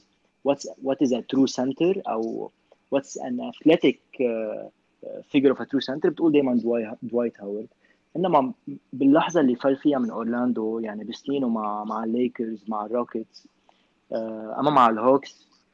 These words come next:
they were down years for him. يعني دوايت هاورد is not، آه، is not a winning، آه، winning name بحيالله فريق. ما بعرف إذا في لومة على دوايت هاورد أو لازم لومة على الطريقة اللي تحول ال إن بي إيه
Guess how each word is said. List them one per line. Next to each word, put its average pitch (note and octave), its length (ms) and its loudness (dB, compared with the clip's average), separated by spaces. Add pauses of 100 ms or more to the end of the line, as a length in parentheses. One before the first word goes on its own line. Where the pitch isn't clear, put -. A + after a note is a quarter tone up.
(180)
they C3 40 6
were C3+ 160 6
down C3 280 6
years A#2 300 0
for A2+ 300 -12
him. G#2+ 240 -14
يعني G#2 280 -16 (240)
دوايت C3 360 2
هاورد C3 340 2
is A2 260 -6
not، - 280 -6 (640)
آه، A2 240 -8
is A#2+ 80 -4
not C3+ 300 0
a - 20 4
winning، A#2+ 560 2
آه، G#2+ 420 -8 (440)
winning A#2+ 400 2
name B2+ 240 2
بحيالله A#2 400 0
فريق. A2+ 400 -6 (140)
ما D3 140 2
بعرف F3 340 4
إذا B2+ 220 -2 (240)
في D3 300 4
لومة D3 240 4
على A#2 200 2
دوايت B2+ 380 0
هاورد C3 480 0 (640)
أو C#3+ 160 2
لازم B2+ 280 2
لومة C#3+ 220 2
على B2 460 2
الطريقة C#3 420 -2
اللي A#2 120 -6
تحول C3+ 460 0
ال G#2+ 460 -8
إن A#2+ 160 -6
بي A#2 80 -4
إيه A#2 300 -6